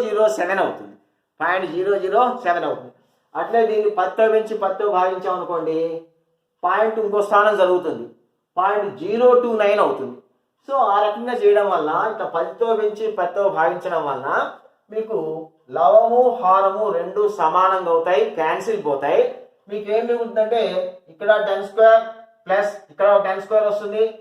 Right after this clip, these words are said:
ప్లస్ ఇక్కడ ఒక టెన్ స్క్వేర్ వస్తుంది. లవం మిగిలిపోయిందా? హారంలో ఉండే టెన్ ఏమైంది? పాయింట్ ఒక స్థానం ఇటు జరగడానికి సరిపోయింది. మీకు లవం ఏం మిగిలింది? టెన్ స్క్వేర్ మిగిలింది. అట్లే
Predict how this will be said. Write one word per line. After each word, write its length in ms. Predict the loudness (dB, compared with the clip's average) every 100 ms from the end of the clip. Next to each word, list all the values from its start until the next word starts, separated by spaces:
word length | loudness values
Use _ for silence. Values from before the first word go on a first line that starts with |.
| _
ప్లస్ 260 | -2 0 0 -4 -10
ఇక్కడ 140 | -2 2
ఒక 100 | 2 2
టెన్ 140 | -2 -2
స్క్వేర్ 260 | 0 0
వస్తుంది. 280 | -2 -8 -12 -14 _ _ 0
లవం 220 | 4 2 0
మిగిలిపోయిందా? 520 | -6 0 2 2 0 -2 -12 _ _ _
హారంలో 400 | -2 2 4 4 4
ఉండే 140 | 2 2
టెన్ 180 | 2 2 2
ఏమైంది? 420 | 2 0 -2 -4 -4 -6 -10 -18 _ 0
పాయింట్ 340 | 0 0 -4 -6
ఒక 100 | -8 -6
స్థానం 300 | -2 0 0
ఇటు 140 | 0 2
జరగడానికి 540 | 4 4 2 0 0 -2 -4 -6
సరిపోయింది. 560 | -2 0 0 -2 0 -2 -2 -6 _ _ _
మీకు 180 | -14 -4 2
లవం 260 | 6 6 4
ఏం 40 | 2
మిగిలింది? 420 | 2 0 0 2 2 0 -4 -4
టెన్ 180 | -2 -2 2
స్క్వేర్ 260 | 6 6 4
మిగిలింది. 320 | -6 -10 -16 _ _ _ _ _ -8
అట్లే 200 | -2